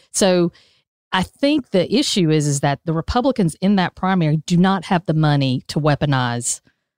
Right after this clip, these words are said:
that material. But Warnock and the D S C C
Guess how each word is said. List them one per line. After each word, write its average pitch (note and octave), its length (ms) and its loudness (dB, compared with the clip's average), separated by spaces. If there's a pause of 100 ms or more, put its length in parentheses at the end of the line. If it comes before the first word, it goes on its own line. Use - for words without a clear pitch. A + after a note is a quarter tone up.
(460)
that C3 160 0
material. B2 600 -8 (760)
But D3 320 2 (220)
Warnock F3 800 -2 (580)
and D#3+ 260 2
the D#3 60 0
D F3+ 240 2
S D3+ 160 0
C D3 200 0
C C#3+ 480 0